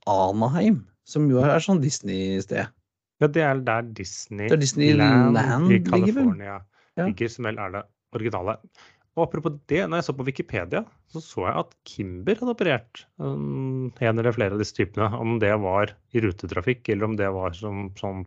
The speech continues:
Speaker 2: private jet, eh, charter, det vet jeg ikke. Men jeg bare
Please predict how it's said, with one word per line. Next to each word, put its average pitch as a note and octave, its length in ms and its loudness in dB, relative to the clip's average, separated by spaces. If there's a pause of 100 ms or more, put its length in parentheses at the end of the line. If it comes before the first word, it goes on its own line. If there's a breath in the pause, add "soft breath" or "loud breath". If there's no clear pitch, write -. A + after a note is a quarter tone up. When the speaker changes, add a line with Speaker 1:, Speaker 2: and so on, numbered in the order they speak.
(100)
Speaker 2:
private F2+ 360 -2
jet, - 280 -8 (100)
eh, F#2+ 340 -2 (380)
charter, B2 380 0
det C#3 180 0
vet - 160 0
jeg G2 80 -4
ikke. G#3+ 160 -10 (140)
Men D3 160 0
jeg D3 100 0
bare B2+ 320 -2